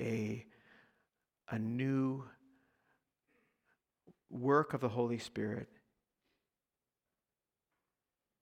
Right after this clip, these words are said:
to come upon anyone who is struggling today,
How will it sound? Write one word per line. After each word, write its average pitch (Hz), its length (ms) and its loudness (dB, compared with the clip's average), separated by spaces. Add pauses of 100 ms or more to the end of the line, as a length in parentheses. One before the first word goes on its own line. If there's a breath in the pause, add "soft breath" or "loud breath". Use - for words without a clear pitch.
(1900)
to 131 100 -2
come 131 300 2
upon 120 280 0
anyone 120 460 0
who 110 280 -2
is 110 100 -4
struggling 107 680 -4
today, - 480 -10